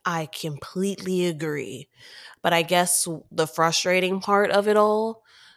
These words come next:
me as a consumer, is, like, don't try and trick me, though, in the process.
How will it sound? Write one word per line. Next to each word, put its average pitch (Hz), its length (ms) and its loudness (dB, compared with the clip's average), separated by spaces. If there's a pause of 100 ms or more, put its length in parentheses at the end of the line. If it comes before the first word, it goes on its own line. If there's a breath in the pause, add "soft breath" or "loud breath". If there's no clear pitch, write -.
(120)
me 170 300 2
as 170 100 0
a 160 60 -4
consumer, 185 640 0
is, 180 320 0
like, 165 420 2 (540 soft breath)
don't 190 300 2
try 196 200 4
and 143 140 2
trick - 300 2
me, 156 120 -2
though, 123 380 -4 (800)
in 180 160 2
the 143 80 0
process. 147 720 0